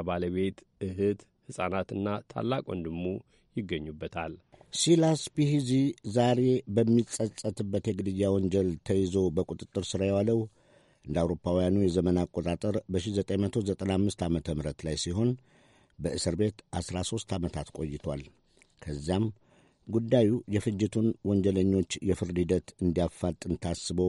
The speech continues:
Speaker 2: ወደ ተቋቋመው ማኅበረሰብን መሠረት ወዳደረገው ፍርድ ቤት ተዛወረ። ፍርድ ቤቱ የሰለባውን ቤተሰቦች፣ ጓደኞችና ሌሎች የያዘ ነው። በፍርዱ ሂደት ወቅት ሲላስ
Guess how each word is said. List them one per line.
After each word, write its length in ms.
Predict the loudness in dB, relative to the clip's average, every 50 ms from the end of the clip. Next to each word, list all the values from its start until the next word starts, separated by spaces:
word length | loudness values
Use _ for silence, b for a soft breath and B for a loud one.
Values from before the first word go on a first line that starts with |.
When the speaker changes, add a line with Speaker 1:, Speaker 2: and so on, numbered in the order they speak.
| 2 0
Speaker 2:
ወደ 160 | -2 -4 -4 -4
ተቋቋመው 680 | -6 -8 -6 -4 -4 -2 0 0 0 2 2 0 -2 -4 -6 b b b b b b b b b b b b
ማኅበረሰብን 680 | -2 0 2 2 2 2 0 0 0 -2 -2 0 2 2
መሠረት 400 | 2 2 2 0 0 0 0 0
ወዳደረገው 600 | 0 0 0 0 -2 -2 -2 -4 -2 -2 -4 -4
ፍርድ 240 | -4 -8 -10 -8 -6
ቤት 160 | -6 -6 -4 -2
ተዛወረ። 460 | -2 0 0 0 0 0 -2 -4 -6 -6 -10 -12 _ _ _ -20 _
ፍርድ 240 | -12 -10 -8 -6 -4
ቤቱ 220 | -2 -2 -4 -2 -4 -4 -4 -4 -6 b b b b b b b b b b b -6
የሰለባውን 720 | -4 -4 -4 -2 -2 0 0 0 0 0 0 -2 -2 -2
ቤተሰቦች፣ 680 | -2 -4 -4 -6 -8 -6 -6 -4 -4 -4 -6 -6 _ -14 -16 -16 b b b b b b b b b
ጓደኞችና 840 | -6 -4 -2 -2 -2 -2 0 0 0 0 -2 -4 -4 -2 0 0 0 0 -2 -4 _ _ -4
ሌሎች 420 | 0 0 0 0 0 -4 -4 -8 -14 -18 -18 _ -2
የያዘ 300 | 0 0 0 0 -2 -4 -6
ነው። 140 | -6 -8 -12 -14 -18 _ _ _ _ _ _ b b b b b b b b b b b _
በፍርዱ 340 | -4 -2 -2 -2 -4 -6 -4 -2
ሂደት 300 | -2 -2 -2 -2 -4 -2
ወቅት 280 | -4 -6 -6 -6 -14 -18 -18 -18 _ _ _ _ _ _ -10
ሲላስ 420 | -6 -2 0 0 0 0 0 -2